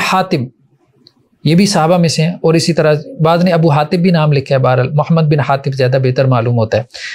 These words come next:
और मरवान बिन हकम के बारे में भी आता है कि ये भी हज़रत उस्मान रज़ी अल्लाह अन्हु के, अ, दिफा में जो है वो ज़ख्मी हुए और, मतलब, ये लड़ते रहे बागियों से। हाँ, वहाँ मौका पे दो बागी कत्ल हुए और दो ग़ुलाम कत्ल हुए।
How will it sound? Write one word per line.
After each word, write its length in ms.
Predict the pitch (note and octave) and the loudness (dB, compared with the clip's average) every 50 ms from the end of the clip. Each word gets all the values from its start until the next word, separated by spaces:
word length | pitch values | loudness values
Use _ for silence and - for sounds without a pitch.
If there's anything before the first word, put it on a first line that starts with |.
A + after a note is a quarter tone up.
| - - - | -14 -4 -2
और 100 | F3+ F3 | 0 2
मरवान 320 | E3+ E3+ D#3+ E3 E3+ F3 F3 | 2 4 2 2 2 2 2
बिन 100 | F3 D3+ | 2 2
हकम 260 | C#3+ D3+ F3+ E3+ D#3+ | 2 0 0 -2 0
के 100 | D3 D#3 | 0 2
बारे 200 | C#3 C3 C3 C3+ | 0 2 2 0
में 120 | C3+ C3+ | 0 0
भी 100 | C3 B2+ | 0 0
आता 180 | A2+ A2 - B2+ | 0 0 0 0
है 60 | C3 | -2
कि 100 | B2+ C3+ B2+ B2 | 0 0 0 2
ये 160 | D3 D3+ D3+ B2+ | 2 2 2 0
भी 260 | B2+ - C3 F3 G3+ F#3+ B2 G2+ - - - - - | 0 0 2 4 4 4 2 -2 -8 -14 -16 -6 -4
हज़रत 160 | C#3 C3+ C#3 | -4 -2 0
उस्मान 300 | C3+ C3 D3 C3+ C#3 C#3+ | -2 -2 0 -2 0 0
रज़ी 120 | C3+ C3+ C3 | 0 0 0
अल्लाह 160 | B2 A#2 A2 | 0 0 0
अन्हु 140 | A2+ B2 B2 | -2 -2 -2
के, 140 | B2 D3+ F3 G3 - _ _ _ _ _ _ _ _ - | -2 -4 -4 -4 -6 _ _ _ _ _ _ _ _ -6
अ, 120 | - C3+ C#3 | -4 -2 0
दिफा 300 | C3+ C#3 B2+ - C#3+ C#3+ | 0 -2 0 0 0 0
में 140 | C#3+ C#3 C3 | 0 0 0
जो 100 | C3 A2 | 0 0
है 80 | A#2 C3+ | 0 2
वो 140 | D#3 D#3 C3+ | 0 0 2
ज़ख्मी 340 | C3 A#2 - - D3+ D3+ C#3 | 0 0 -2 0 0 2 2
हुए 280 | B2+ A#2+ B2+ E3 G3+ - - _ - - | 4 4 2 2 0 -2 -6 _ -4 -2
और, 480 | C3+ C3 B2+ B2 B2+ B2 B2 - - _ _ - | 0 2 2 2 2 0 -2 -4 -8 _ _ -6
मतलब, 340 | D3 C#3+ C3+ C3+ C3+ - - _ _ _ - | -4 -4 -2 -2 -4 -6 -6 _ _ _ -2
ये 220 | F3 F3 D#3+ E3 - - | 0 0 0 0 -2 -2
लड़ते 340 | D#3+ D#3 D#3 C#3+ - C#3+ B2 | 0 0 0 0 -2 -2 -2
रहे 140 | A2+ A#2 A#2 | 0 0 0
बागियों 340 | A#2+ A2 G2+ G2+ G2+ A#2 A2+ | 0 0 0 0 -2 -2 -4
से। 140 | - - B2 | -4 -2 -2
हाँ, 220 | C3+ E3+ F3+ - - - - - - - D#3+ | 0 0 0 -2 -4 -10 -20 -18 -8 -4 0
वहाँ 180 | E3+ F#3+ G3 E3+ | 0 2 2 2
मौका 340 | D3+ D#3+ F3+ E3+ G#3 G#3 G3 | 2 2 2 2 0 0 0
पे 160 | G#3 G3+ G3 F3 | 2 0 0 0
दो 280 | C#3 C3 D3+ G3 A#3+ G#3 | 0 2 2 4 4 4
बागी 320 | D3+ D3+ C#3+ D3 E3+ G#3 G3+ | 4 2 2 2 2 2 2
कत्ल 260 | G3+ F3+ G3 G3 F#3 | 0 0 0 2 2
हुए 180 | F3+ F#3+ G3 G3+ | 4 4 4 4
और 180 | D#3 D#3 C#3+ | 2 2 2
दो 180 | C#3 D3+ D#3+ D3 | 2 2 2 2
ग़ुलाम 300 | B2+ C#3+ C3 B2+ B2 A#2+ A#2 | 2 2 2 2 0 -2 -2
कत्ल 280 | - G#2 - G#2+ F#2+ | -2 -2 -2 -2 -2
हुए। 180 | F#2 F2 E2 | -2 -4 -6